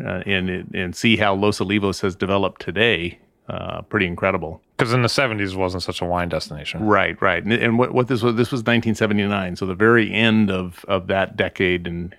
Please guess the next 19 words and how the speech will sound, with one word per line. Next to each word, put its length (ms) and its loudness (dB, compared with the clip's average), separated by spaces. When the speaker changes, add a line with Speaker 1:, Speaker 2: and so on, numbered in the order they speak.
Speaker 1:
heading 300 0
into 560 -4
the 120 -6
early 300 -2
eighties. 420 -4
Speaker 2:
So 160 0
how'd 220 2
you 60 2
make 180 2
a 40 0
shift 360 -2
into, 580 0
from 240 -4
retail 680 2
into 180 -6
working 280 -2
in 40 -4
a 60 -2
winery? 320 -4